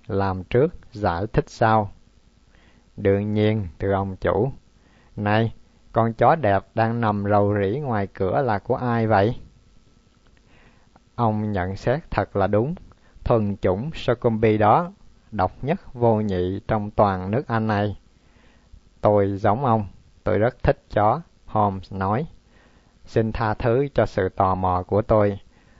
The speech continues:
Một con chó giống như vậy giá bao nhiêu?"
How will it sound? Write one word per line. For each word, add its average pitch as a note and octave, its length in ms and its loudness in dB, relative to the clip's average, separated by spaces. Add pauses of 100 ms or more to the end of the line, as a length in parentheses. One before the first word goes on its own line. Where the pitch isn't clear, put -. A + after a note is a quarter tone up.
(140)
Một G#2 220 -2
con G#2 180 0
chó A#2 340 2
giống B2 360 0
như B2+ 160 0
vậy F#2+ 380 -2 (120)
giá G#2+ 340 0
bao A2+ 220 4
nhiêu?" A2+ 320 2